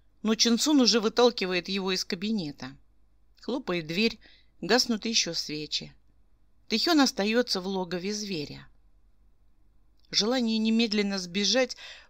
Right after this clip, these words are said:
проходит спустя минуту-другую размышлений. Найти Чонгук он всё равно не сможет.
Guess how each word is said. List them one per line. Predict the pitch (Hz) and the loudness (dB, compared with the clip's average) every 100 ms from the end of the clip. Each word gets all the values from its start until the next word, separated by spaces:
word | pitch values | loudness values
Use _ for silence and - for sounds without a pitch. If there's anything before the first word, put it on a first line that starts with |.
| - | 0
проходит | 202 202 240 196 | 0 4 0 0
спустя | - - 208 208 | -4 -2 0 2
минуту-другую | 208 208 247 247 196 170 175 220 208 | 2 4 4 2 -2 -4 -4 -2 -2
размышлений. | 185 196 226 - 185 151 139 139 - _ _ _ _ _ | -2 -4 -4 -4 -4 -8 -10 -14 -18 _ _ _ _ _
Найти | 180 220 320 | -4 -4 -2
Чонгук | - 214 214 220 | -2 -2 -2 -4
он | 185 185 | -4 -2
всё | - | -2
равно | 190 202 226 | -2 -2 -4
не | 175 | -2
сможет. | - 175 156 147 151 | -4 -4 -6 -8 -12